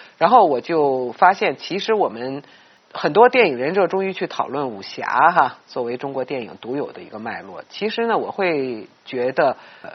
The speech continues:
三十年代这样的一个，呃，我们原来会称为左翼电影哈，其实我觉得是一个非常有趣的联华和明星公司之间的互动和对话。然后他们在这个无声片到有声片的这个发生当中吧，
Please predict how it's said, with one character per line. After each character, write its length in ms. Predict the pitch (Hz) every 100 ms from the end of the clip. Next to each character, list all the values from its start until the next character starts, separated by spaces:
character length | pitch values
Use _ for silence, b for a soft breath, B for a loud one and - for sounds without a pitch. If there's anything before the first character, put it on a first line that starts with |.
| -
三 240 | - 240
十 100 | 233
年 260 | 147 113 123
代 240 | 156 120
这 120 | 147
样 160 | 185 147
的 60 | 127
一 140 | 139
个， 340 | - 156 135 - b b b b b b _
呃， 220 | 151 135
我 100 | 139
们 140 | 165
原 120 | 180 185
来 100 | 220
会 100 | 196
称 180 | -
为 140 | 185 170
左 180 | - -
翼 140 | 175
电 220 | 202 147
影 100 | 90 -
哈， 240 | - 123 - _ _ _
其 160 | - 208
实 100 | 233
我 140 | 165
觉 160 | 123 135
得 80 | 175
是 160 | -
一 60 | 185
个 100 | 202
非 100 | 277
常 140 | 294
有 160 | 262 -
趣 260 | - 214 170
的 380 | 143 127 123
联 240 | 113 156 208
华 180 | 180 180
和 120 | 190
明 200 | 156 175
星 240 | 202 196
公 160 | 202 202
司 220 | - 190
之 160 | 190 185
间 180 | 180
的 80 | 165
互 260 | 160 208 147
动 220 | 185 139
和 140 | 113
对 180 | 107 147
话。 240 | - 143 - - _ _ b b b b b b b -
然 160 | 233
后 160 | 330 262
他 260 | - 277
们 640 | 285 247 190 165 143 107 110
在 180 | - 220
这 120 | 196
个 180 | 160 135
无 160 | 123 147
声 140 | 190
片 120 | 196
到 80 | 180
有 80 | 123
声 140 | 135
片 160 | 143 160
的 60 | 139
这 40 |
个 40 |
发 180 | 123 151
生 180 | 151 151
当 240 | 147 139
中 220 | 143 143 131
吧， 180 | 110